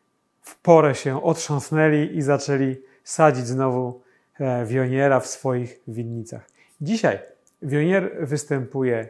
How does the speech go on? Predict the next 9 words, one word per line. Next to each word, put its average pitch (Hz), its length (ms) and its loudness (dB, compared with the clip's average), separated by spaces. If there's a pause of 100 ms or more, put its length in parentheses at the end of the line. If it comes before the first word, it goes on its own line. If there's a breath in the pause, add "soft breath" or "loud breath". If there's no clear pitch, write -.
(160)
nie 120 200 -8
tylko 202 360 0
w - 80 -8
północnym 117 520 -8
Rodanie, 107 500 -8 (360 soft breath)
ale 262 220 0
również 117 420 -2
w - 100 -20
Hiszpanii 170 720 -4